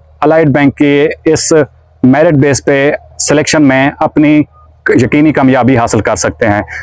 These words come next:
मज़ीद अगर कोई मालूमात लेनी हो, तो आप मेरे इस channel पर Allied Bank का आपको सब, पहले भी मैंने वीडियो में बता चुका हूं कि Allied बैंक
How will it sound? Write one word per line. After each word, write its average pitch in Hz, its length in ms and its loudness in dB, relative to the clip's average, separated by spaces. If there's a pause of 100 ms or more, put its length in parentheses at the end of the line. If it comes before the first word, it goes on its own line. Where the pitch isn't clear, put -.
(180)
मज़ीद 156 340 2
अगर 175 160 2
कोई 160 140 0
मालूमात 151 380 2
लेनी 151 260 2
हो, 156 140 0
तो 151 360 -2 (580)
आप 156 220 0
मेरे 156 160 2
इस 147 100 -4
channel 156 220 0
पर 156 260 0
Allied 165 360 0
Bank 175 260 0
का 170 160 2 (220)
आपको 156 300 -2
सब, - 180 -4 (240)
पहले 175 200 2
भी 190 100 2
मैंने 165 280 2
वीडियो 147 380 2
में 156 120 2
बता 143 240 0
चुका 143 260 -2
हूं 135 280 2
कि 143 220 -4
Allied 151 460 0
बैंक 139 300 0